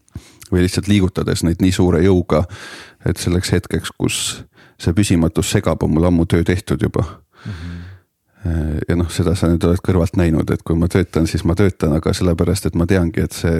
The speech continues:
Speaker 1: noh, et see on ainult iga aasta väike ajaperiood, mil ma seda vilja saan lüpsta, et siis see vahet pole, kuidas ma sel ajal käitun, see lõpeb ära. Et nüüd ma lihtsalt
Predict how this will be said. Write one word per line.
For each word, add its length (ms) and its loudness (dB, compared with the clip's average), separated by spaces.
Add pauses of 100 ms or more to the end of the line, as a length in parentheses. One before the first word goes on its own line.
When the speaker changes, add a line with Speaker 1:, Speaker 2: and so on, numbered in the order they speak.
(120)
Speaker 1:
noh, 140 0
et 80 -4
see 100 -2
on 80 2
ainult 260 0 (880)
iga 260 0
aasta 260 -2
väike 240 0
ajaperiood, 540 2 (100)
mil 80 0
ma 160 2
seda 240 -2
vilja 240 2
saan 220 2
lüpsta, 320 -2
et 100 -8
siis 160 -6
see 80 0
vahet 220 2 (160)
pole, 120 0
kuidas 300 0
ma 80 -4
sel 160 0
ajal 160 2
käitun, 320 0
see 140 0
lõpeb 260 0
ära. 140 0 (1600)
Et 320 -2
nüüd 80 4
ma 160 6
lihtsalt 160 0